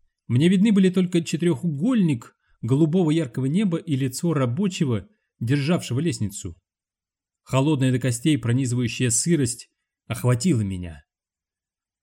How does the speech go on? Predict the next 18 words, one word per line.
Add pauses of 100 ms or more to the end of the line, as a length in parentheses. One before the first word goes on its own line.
Наконец
я
спустился
на
последнюю
ступеньку (720)
и,
осторожно
опуская
ногу, (680)
почувствовал, (200)
как
о
носок
сапога (680)
зашуршала
струя
воды.